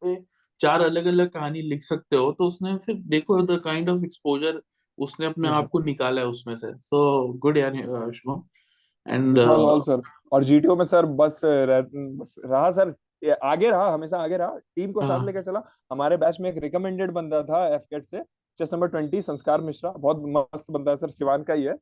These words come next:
Speaker 2: मुंबई में रहता है आजकल। तो he was there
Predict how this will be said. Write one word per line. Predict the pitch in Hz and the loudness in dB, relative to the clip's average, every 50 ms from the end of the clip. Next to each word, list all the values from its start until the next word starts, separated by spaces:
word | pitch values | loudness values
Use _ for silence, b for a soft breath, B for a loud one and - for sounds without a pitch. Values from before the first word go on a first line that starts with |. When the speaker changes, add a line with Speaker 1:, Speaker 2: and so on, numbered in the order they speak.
| _ _ - | _ _ -20
Speaker 2:
मुंबई | 117 123 127 131 135 151 156 | -16 -12 -10 -8 -6 -6 -6
में | 156 151 | -2 -2
रहता | 143 139 - 143 | -4 -2 -2 -4
है | 135 | -4
आजकल। | 131 - _ - 202 - _ _ _ _ _ _ _ _ _ - | -6 -6 _ -16 -18 -18 _ _ _ _ _ _ _ _ _ -6
तो | 165 165 165 165 165 160 131 143 | -4 -2 -2 -2 -2 -2 -2 0
he | 151 160 | 0 0
was | 185 190 165 170 | 0 0 0 -2
there | 165 208 269 | -2 -2 -2